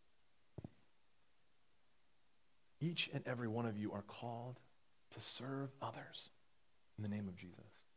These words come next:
And so what does this roadmap of discipleship look like? If you want to be a disciple or a follower of Jesus, it starts with, again, sharing. And we looked at that a few weeks ago. It starts with placing your faith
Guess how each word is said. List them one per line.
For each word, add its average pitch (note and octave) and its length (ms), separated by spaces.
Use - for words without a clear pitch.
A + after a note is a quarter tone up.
And D3+ 80
so F#3+ 80
what G3+ 160
does C#4 120
this A3+ 140
roadmap D#3+ 680
of D3 140
discipleship D3 680
look B2+ 220
like? G#2+ 180
If C3 140
you A3+ 80
want C4 120
to A#3+ 60
be A3+ 140
a G3+ 60
disciple F#3 480
or E3+ 140
a D3 40
follower F#3 420
of F3 100
Jesus, C3+ 580
it E3 140
starts A3 360
with, F3+ 320
again, D#3+ 440
sharing. F#3 680
And B2 100
we D3+ 80
looked E3+ 140
at E3+ 60
that F3 120
a D#3+ 80
few F#3 180
weeks F#3 240
ago. G#2+ 340
It D#3 160
starts F#3+ 200
with F#3+ 200
placing A3 640
your F#3 160
faith F#3 640